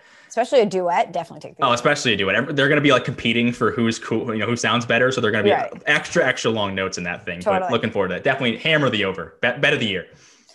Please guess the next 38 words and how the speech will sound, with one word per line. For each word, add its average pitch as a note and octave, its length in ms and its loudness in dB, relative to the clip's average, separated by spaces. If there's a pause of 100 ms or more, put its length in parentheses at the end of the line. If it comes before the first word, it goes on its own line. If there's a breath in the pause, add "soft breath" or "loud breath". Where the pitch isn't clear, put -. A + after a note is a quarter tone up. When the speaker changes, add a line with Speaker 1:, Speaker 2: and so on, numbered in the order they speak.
(140 soft breath)
Speaker 1:
Yeah. E3 260 -2 (160)
Cerruti, G#3 800 -2
your G3+ 200 4
money G3+ 240 -2
guy G#3+ 360 2
and G3 240 0
your F#3+ 100 0
gambling F3+ 540 0
guy. C#3+ 80 -4
Speaker 2:
<laughs> - 20 -2
There C#3+ 160 4
you B2+ 100 0
go. A2+ 220 2 (120)
Speaker 1:
There G#3 220 6
you F#3+ 80 -2
go. F3+ 220 0 (420 loud breath)
Okay. B3+ 220 6
So A#3 120 2
Jasmine B3 420 4
Sullivan, A3 440 6
Heaux G#3+ 200 2
Tales, F#3+ 340 4
check G#3+ 300 2
it A3+ 100 4
out. F3+ 320 6 (220 loud breath)
Also, D4 640 4
Steve, G#3+ 260 2
do G#3 60 -2
you A3 60 0
know B3+ 80 -2
who D#4 80 -2
Allison G3+ 380 0
Roman F3+ 340 -2
is? G#3+ 340 -6 (540)
Speaker 2:
I - 40 -10
don't F#2 180 -8
think A#2 160 -4
so. F#2+ 280 -6